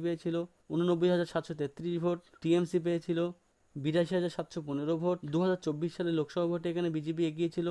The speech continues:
দু হাজার ছাব্বিশ সালে বিধানসভা ভোটে এখানে বিজেপি সম্ভাব্য জয়ী হতে পারে। মানবাজার বিধানসভা টিএমসি থেকে সন্ধ্যারানী টুডু তিনি জয়ী হয়ে আছেন। দু হাজার একুশ সালে বিধানসভা ভোটে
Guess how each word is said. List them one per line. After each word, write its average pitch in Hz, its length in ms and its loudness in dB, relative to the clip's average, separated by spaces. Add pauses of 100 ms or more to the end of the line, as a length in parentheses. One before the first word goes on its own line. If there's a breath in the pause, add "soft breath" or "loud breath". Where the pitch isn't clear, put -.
(120)
দু 151 60 -10
হাজার 170 200 0
ছাব্বিশ 156 300 -2
সালে 175 200 0
বিধানসভা 170 420 0
ভোটে 160 180 -4
এখানে 160 240 0
বিজেপি 160 300 -2
সম্ভাব্য 165 260 -4 (100)
জয়ী 196 200 -4
হতে - 220 -14
পারে। 139 160 -18 (360)
মানবাজার 165 440 2
বিধানসভা 170 460 -2 (140)
টিএমসি 170 380 0
থেকে 170 180 0 (420)
সন্ধ্যারানী 180 540 4
টুডু 175 240 0
তিনি 180 200 4
জয়ী 143 220 2
হয়ে 175 160 2
আছেন। 175 220 0 (540)
দু 135 180 -2
হাজার 165 220 4
একুশ 160 220 -4
সালে 170 200 0
বিধানসভা 156 420 -2
ভোটে 165 160 -4